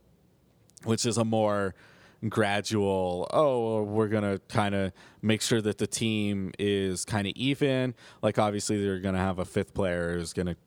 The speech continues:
die a lot and so on and so forth. But, you know, like, we're gonna, we're gonna have a couple of cores that we're gonna really carry, and then by the end of the game, you know, your supports start coming up and start doing madness and stuff.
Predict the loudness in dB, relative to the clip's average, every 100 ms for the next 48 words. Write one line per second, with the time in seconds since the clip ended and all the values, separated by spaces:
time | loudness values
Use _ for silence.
0 | -20 0 2 2 -2 -4 -2 -2 -2 -2
1 | -6 -6 -8 -10 -16 -20 -20 -10 -6 -2
2 | 0 0 -2 -2 0 0 0 -2 0 2
3 | 2 0 -4 -4 -2 0 -2 -2 -2 -2
4 | 0 0 0 -2 0 0 0 -2 -2 0
5 | 0 -2 0 0 2 0 0 0 0 -2
6 | -2 -2 -4 -2 -2 0 0 0 -4 -4
7 | -2 0 0 -2 -4 -6 -12 -20 -20 -20
8 | -20 -20 -12 -2 0 2 0 0 -2 -4
9 | -4 -4 -2 0 0 0 -2 0 -2 -2
10 | -2 -4 -2 -2 -2 -2 -4 -8 -6 -2
11 | 0 0 -2 -2 -2 0 0 0 -2 -2
12 | -2 -4 -2 -2 -4 -4 -6 -2 -2 -2
13 | -4 -2 -4 -4 -6 -6 -6 -8 -4 -4
14 | -4